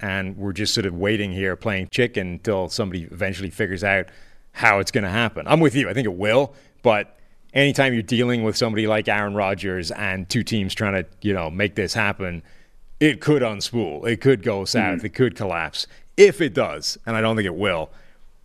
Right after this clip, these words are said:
Speaker 1: like, the Jets will do anything to get a quarterback, 'cause all of a sudden they've assembled this team to win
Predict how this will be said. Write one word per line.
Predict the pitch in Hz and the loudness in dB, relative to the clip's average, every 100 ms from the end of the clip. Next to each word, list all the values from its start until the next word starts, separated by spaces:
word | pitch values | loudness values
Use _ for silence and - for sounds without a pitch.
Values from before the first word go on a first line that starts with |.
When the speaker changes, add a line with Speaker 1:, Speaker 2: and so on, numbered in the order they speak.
| - - - | -20 -12 0
Speaker 1:
like, | 107 92 | 0 2
the | 123 | 0
Jets | 117 120 - 110 | 4 4 2 -6
will | 101 | -2
do | 104 | 0
anything | 101 98 80 76 80 | 0 -2 -6 -10 -10
to | 98 | -6
get | 87 | -6
a | 80 | -6
quarterback, | 107 87 73 76 | -6 -6 -6 -8
'cause | 104 107 | -4 -2
all | 101 | -2
of | |
a | 90 | 0
sudden | - 101 | -2 -2
they've | 101 87 | -4 -2
assembled | - 107 98 92 | -2 -2 -4 -6
this | 87 - | -8 -8
team | 107 113 110 | -6 -4 -4
to | |
win | 87 98 107 117 | -4 0 0 -2